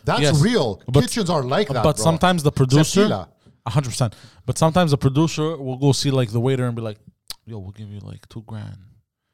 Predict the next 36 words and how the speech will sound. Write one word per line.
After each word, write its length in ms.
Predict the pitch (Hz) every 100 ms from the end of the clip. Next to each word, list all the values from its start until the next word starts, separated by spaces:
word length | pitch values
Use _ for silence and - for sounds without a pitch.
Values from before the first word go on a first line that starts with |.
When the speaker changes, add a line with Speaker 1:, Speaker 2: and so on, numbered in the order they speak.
| 107
Speaker 2:
Like, 120 | 101
but, 120 | 107 -
like, 160 | - _ _ _ _ _
say 300 | - - 95
some, 380 | - 98 95 _
say 180 | - 113
some 200 | 101 98
shit. 320 | - 101 82 -
Say 200 | - -
Speaker 1:
They 100 | 110
Speaker 2:
some 80 | 269
Speaker 1:
don't 80 | 330
have 260 | 226 359 359
to. 200 | 190 139
None 180 | 160 262
of 80 | 359
it 60 | 262
shows. 380 | - 240 277 127
The 80 | 143
way 140 | 175
he, 340 | - 233 165 _ _ _
he 220 | - 262
sees 380 | - - 285 262
them 220 | 151 113
fucking 340 | 104 - - 120
around. 340 | 107 92 82 _ _ _ _ _ _ _
The 100 | 131
way 180 | 143 208
they're 140 | 185
serving, 540 | - - 226 220 135 117
the, 140 | 131
the, 240 | 123 135 123
their 160 | 127
fridges, 560 | 117 - 208 202 156 113
their 140 | 120
quality. 500 | - 143 190 175 107